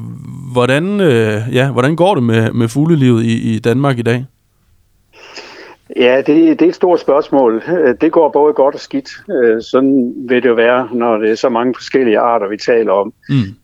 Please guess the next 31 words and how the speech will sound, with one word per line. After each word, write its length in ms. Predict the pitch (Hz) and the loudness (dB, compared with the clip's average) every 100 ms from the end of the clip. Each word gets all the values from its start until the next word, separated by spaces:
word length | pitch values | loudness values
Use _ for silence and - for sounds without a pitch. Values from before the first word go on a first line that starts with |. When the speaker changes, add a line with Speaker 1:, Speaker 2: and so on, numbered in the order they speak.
| - | -2
Speaker 2:
Der 80 | 127 | 0
er 80 | |
nogen, 300 | 147 135 151 | 2 2 2
der, 400 | 135 120 107 123 | 2 2 2 0
der 180 | - 120 | 2 0
går 200 | - 110 104 | 2 0 2
frem, 300 | 120 143 - | -2 -2 -4
og, 360 | 254 131 120 123 | -4 0 2 0
og 120 | 117 | 2
der 60 | |
er 100 | 123 | 2
nogen, 220 | 131 131 131 | 2 2 0
der 60 | |
går 160 | 113 104 | 0 0
tilbage, 540 | 123 117 113 131 135 | 0 2 2 4 4
og 300 | 113 110 110 - | 4 2 0 0
der 60 | |
er 40 | 110 | -2
sågar 380 | 123 123 127 110 | 0 0 0 -2
nogen, 260 | 113 123 120 | -12 -8 0
der, 60 | 107 123 _ - - _ | 0 0 _ -20 -20 _
der 60 | 117 | 0
er 80 | 113 | 2
uddøde, 540 | 117 135 127 117 110 | 2 2 2 2 0
siden, 400 | - 120 127 107 | 0 2 2 2
øh, 200 | 101 98 | -2 0
vi 100 | 113 | 0
lavede, 440 | 107 107 120 107 | 2 2 2 2
øh, 200 | 101 104 98 | 0 -2 -2
den, 140 | 107 | -4
den, 180 | 98 101 | -4 -8